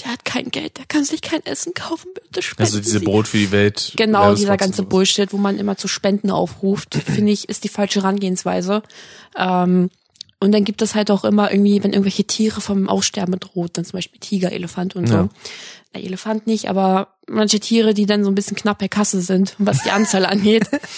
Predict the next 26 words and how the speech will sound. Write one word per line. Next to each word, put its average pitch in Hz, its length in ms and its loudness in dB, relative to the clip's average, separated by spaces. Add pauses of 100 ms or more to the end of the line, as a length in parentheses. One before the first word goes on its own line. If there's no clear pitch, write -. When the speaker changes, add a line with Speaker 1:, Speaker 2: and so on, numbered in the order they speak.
(120)
Speaker 2:
<laughs> - 500 -6
Speaker 1:
Und 226 200 2
dann 226 140 4
habe 220 160 2
ich - 60 -4
dasselbe 233 320 0
mit 254 160 2
Einhörnern 247 480 2
gemacht. 175 380 -4 (520)
Ich - 120 -2
habe 226 80 0
dann 233 120 2
so 214 80 2
eine 220 160 4
Werbeanzeige 220 720 2
gemacht, 202 520 0
so 214 340 2
eine 214 100 4
Spendenaufrufe 220 800 0
mit 208 180 4
Einhörnern. 208 640 2 (140)
Speaker 2:
Mhm. 113 300 4
Speaker 1:
Irgendwie, 220 260 4
wie 214 160 4
war 240 140 4
das? 247 400 0